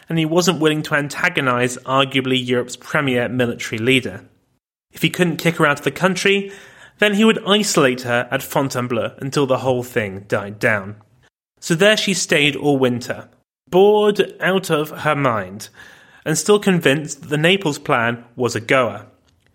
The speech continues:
She wrote letter after letter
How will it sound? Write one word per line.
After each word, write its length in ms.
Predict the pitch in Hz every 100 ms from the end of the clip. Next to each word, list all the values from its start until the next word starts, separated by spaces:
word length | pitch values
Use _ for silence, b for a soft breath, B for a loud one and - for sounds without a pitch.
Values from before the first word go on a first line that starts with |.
| _ _
She 240 | - 175
wrote 460 | 165 165 139 - -
letter 540 | 139 170 185 - 170 -
after 320 | 151 - 139
letter 560 | 170 214 - 127 127